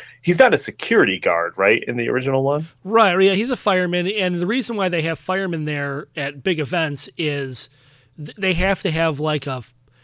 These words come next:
Speaker 2: you know, a police presence and a fire presence on duty for large gatherings in case something happens. They have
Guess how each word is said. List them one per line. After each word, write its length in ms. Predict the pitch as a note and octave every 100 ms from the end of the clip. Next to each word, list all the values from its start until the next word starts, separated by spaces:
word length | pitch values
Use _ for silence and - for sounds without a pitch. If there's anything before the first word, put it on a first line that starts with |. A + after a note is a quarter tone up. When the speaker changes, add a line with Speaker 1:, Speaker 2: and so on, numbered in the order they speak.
| _ _
Speaker 2:
you 100 | F3+
know, 80 | D#3+
a 40 |
police 300 | D3 G3 G#3+
presence 500 | - G3 F3+ F3+ F3
and 100 | F3
a 40 | C#3
fire 260 | - E3+
presence 400 | E3 E3+ D3+ D#3+
on 140 | D#3+ D3+
duty 260 | D3+ D3+
for 180 | D3 -
large 320 | C#3 C#3+ C#3 -
gatherings 480 | C#3+ C#3 C#3+ C#3+
in 100 | C3
case 260 | C3 E3+ D#3+
something 360 | - D3+ C3+ C3+
happens. 460 | C3+ C3+ C3+ B2
They 120 | C#3
have 300 | C3 C#3 B2+